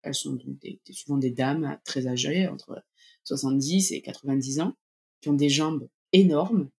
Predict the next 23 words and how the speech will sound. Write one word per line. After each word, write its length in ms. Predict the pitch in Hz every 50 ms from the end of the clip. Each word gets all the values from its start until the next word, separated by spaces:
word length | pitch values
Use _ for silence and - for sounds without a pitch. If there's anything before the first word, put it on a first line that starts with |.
| _ -
qui 100 | - 175
ne 80 | 151
peuvent 160 | 143 143 -
plus 140 | - - 233
bouger 360 | 226 202 185 208 277 - - _ _ _ _ _ _
du 140 | - 160 160
tout, 180 | - 370 - - - _ _ _ _ _ _ _ _ _ _ _
qui 200 | - - - 214
ne 80 | 214
supportent 400 | 214 202 - 196 185 185 - -
pas 100 | - 180
la 100 | 165 156
contention 560 | 151 - 143 135 143 139 135 - 147 147 143 139
circulaire 500 | - - 143 - - - 147 143 135 143
de 120 | 127 147
base 440 | 139 123 131 226 302 330 240 190 151
dont 140 | 147 139 131
on 100 | - 139
parlait 220 | 139 143 147 147 143
tout 140 | 139 - -
à 100 | 143 135
l'heure, 300 | 143 156 160 165 156 139
euh, 120 | 131 127